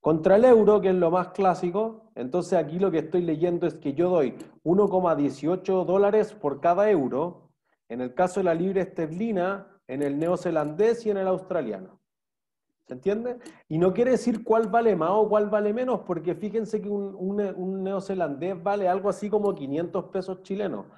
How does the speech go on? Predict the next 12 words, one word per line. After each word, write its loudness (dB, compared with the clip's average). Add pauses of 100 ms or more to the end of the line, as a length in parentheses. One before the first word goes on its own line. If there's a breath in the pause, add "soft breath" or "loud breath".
(260 loud breath)
Entonces, 2
fíjense 0
que 2
el 0
tipo 2
de 6
cambio 4
es -2
que -14
yo 2
te 0
doy 2